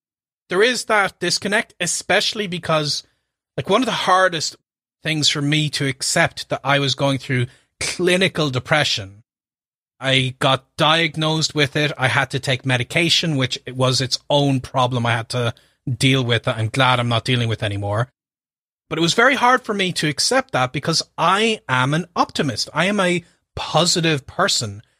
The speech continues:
And this conflicts with this definition I have of myself, because I can't be someone who's dealing with clinical depression because it's not on brand. So, like, it's not, it wouldn't be, it wouldn't work on my social media posts,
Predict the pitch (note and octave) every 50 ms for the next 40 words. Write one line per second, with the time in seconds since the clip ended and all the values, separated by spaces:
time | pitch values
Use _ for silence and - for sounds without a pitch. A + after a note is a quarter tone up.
0 | _ _ _ - D#3 D#3 D3 C3+ - _ - - E3+ G3 G#3 - - - - -
1 | _ _ _ - - - - A#3 C#4 A#3 - - D3+ A#2+ - - - - - -
2 | - C#3+ C#3 D3 D3 C3 - _ _ _ _ _ _ _ _ _ - C#3+ - D#3+
3 | - - - - F3 F3+ E3+ - F#3 E3 F3+ G3+ - - F#3+ E3 D3+ D3 C3+ D3
4 | D3+ C#3+ C3 C#3 C3 C3 B2 A#2+ A#2 - - A#3 F3+ A2 G2 - - B2+ A#2+ -
5 | C#3 C3+ - - - - B2+ F3 - - - A#3 E3+ C3 - C#3 C3+ B2+ B2 A#2
6 | - _ _ _ _ - - - C3+ C3 B2+ B2 A#2 G#2+ B2 A#2 A2+ A2 - -
7 | - _ _ _ _ - C3+ C3 C3+ C3 B2+ B2+ A#2 - - - B2+ B2+ - -
8 | B2 A2 G#2+ - - A#2 A2 G#2+ - - E3+ E3+ D#3+ C#3 - C3+ C3 C3 - -
9 | - _ _ _ _ _ _ _ _ _ - C3+ - - G#3 A#3+ A#3+ G#3 F#3 F3+
10 | D#3+ B2 C#3 D3 E3 F#3+ F#3 D3 B2+ C3 C#3+ D#3 E3 F#3+ - - - D3+ C#3+ C#3
11 | C#3+ C#3+ C3+ - D3 - - D3+ D3+ D3+ D3 C#3+ C#3+ C#3+ D3+ D3+ - - C#3 C3
12 | - - C#3 D3+ E3+ E3+ E3 E3 E3+ F3 - - D#3+ D3+ D3 D3 - - F3+ F3
13 | E3 - D#3+ D3 F3+ G#3 F#3+ D3 B2 - B2 A#2+ - -